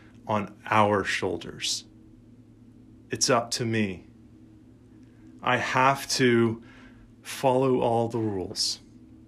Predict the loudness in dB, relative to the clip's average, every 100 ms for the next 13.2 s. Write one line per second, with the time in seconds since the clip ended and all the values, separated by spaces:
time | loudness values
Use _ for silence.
0 | -20 -20 -14 -4 -2 -2 0 0 2 2
1 | 0 -4 -8 -10 -20 -20 -20 -20 -20 -20
2 | -20 -14 -6 -4 -4 -4 -4 -6 -4 -6
3 | -6 -10 -14 -18 -20 -20 -20 -20 -20 -20
4 | -20 -20 -20 -20 -20 -20 -20 -20 -20 -20
5 | -20 -20 -20 -6 -2 -2 -2 -2 0 2
6 | 2 2 0 -2 -2 -2 -4 -8 -8 -8
7 | -6 -6 -8 -10 -16 -20 -20 -20 -20 -20
8 | -20 -20 -20 -20 -20 -12 -14 -12 -20 -20
9 | -20 -20 -20 -20 -20 -20 -20 -20 -20 -20
10 | -20 -20 -20 0 4 6 4 -2 -8 -18
11 | -4 2 6 6 6 2 2 0 0 0
12 | -2 0 0 2 2 2 2 0 -2 2
13 | 2